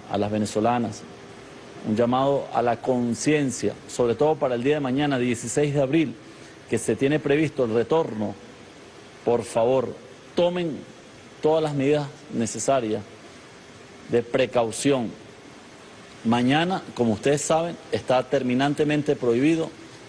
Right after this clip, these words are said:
la comercialización de bebidas alcohólicas. Tenemos que ser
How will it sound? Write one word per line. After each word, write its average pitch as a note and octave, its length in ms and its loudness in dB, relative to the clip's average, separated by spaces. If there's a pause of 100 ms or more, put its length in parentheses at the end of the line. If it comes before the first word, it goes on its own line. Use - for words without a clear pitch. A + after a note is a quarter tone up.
(640)
la A2 600 2 (480)
comercialización C3+ 1120 0 (800)
de A#2+ 140 2
bebidas C3+ 540 2
alcohólicas. A2+ 840 -2 (960)
Tenemos C#3 340 2
que D#3 160 0
ser C#3+ 360 0